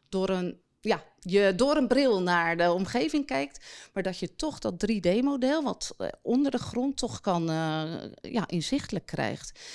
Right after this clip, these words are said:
En analyseren we het, ja, de analyse is dan, is hier nog ruimte om bijvoorbeeld nog een extra kabel kwijt te raken? Nou ja, voor de energietransitie wordt dat, eh, gewoon heel belangrijk. En zo, eh, analyseren we ook de gegevens die we zien. Ja.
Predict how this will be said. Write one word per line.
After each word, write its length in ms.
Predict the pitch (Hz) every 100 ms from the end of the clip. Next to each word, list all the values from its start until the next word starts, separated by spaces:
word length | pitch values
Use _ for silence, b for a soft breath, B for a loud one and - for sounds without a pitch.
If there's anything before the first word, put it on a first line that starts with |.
| B B
En 200 | 190 -
analyseren 720 | 190 180 180 196 240 285 175
we 60 |
het, 100 | 165
ja, 160 | 180 -
de 180 | - -
analyse 640 | 180 185 208 240 226 -
is 140 | 151
dan, 240 | 165 170 -
is 140 | 190
hier 200 | - 185
nog 220 | 180 - 175
ruimte 540 | 190 185 - 185 175 B B B -
om 120 | 185
bijvoorbeeld 380 | 165 180 175 170
nog 180 | 175 180
een 100 | -
extra 320 | 208 - 240
kabel 360 | - 233 233
kwijt 360 | - 233 233 233
te 440 | 226 220 220 214
raken? 480 | 214 220 214 214 233 B B B B
Nou 140 | 180
ja, 80 | 175
voor 160 | - 175
de 100 | 170
energietransitie 960 | 190 185 170 233 - 190 196 190 -
wordt 180 | 180 180
dat, 180 | 180 -
eh, 60 | 180
gewoon 240 | 170 180 180
heel 200 | 196 180
belangrijk. 640 | 185 226 226 165 170 - B B B B B
En 160 | 180 175
zo, 380 | 202 240 254
eh, 220 | - 165 113 -
analyseren 640 | 208 208 202 185 196 185
we 60 | 170
ook 260 | 196 202 -
de 180 | 185
gegevens 600 | 180 190 185 175 175 -
die 140 | 185 170
we 60 |
zien. 360 | 165 156 143 160
Ja. 160 | 180